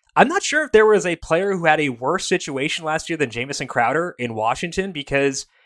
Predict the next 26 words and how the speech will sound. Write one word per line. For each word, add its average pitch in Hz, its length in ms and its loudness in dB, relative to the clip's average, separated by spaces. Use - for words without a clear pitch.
he 151 140 -2
had 156 180 4
Alex 160 320 2
Smith 151 220 0
with - 80 -6
that 113 160 0
broken 107 260 -4
leg. 143 320 0
He 113 80 -16
had 98 140 -16
Colt 131 200 0
McCoy, 151 400 4
or 117 160 -4
the, 107 360 -8
Alex 143 240 2
Smith 131 200 -4
with 117 120 -6
his 160 180 -2
leg 156 220 0
issues, 147 340 -4
Colt 123 240 -4
McCoy 143 320 -2
with 113 120 -8
his 156 200 -2
leg 160 240 4
issues, 151 540 -4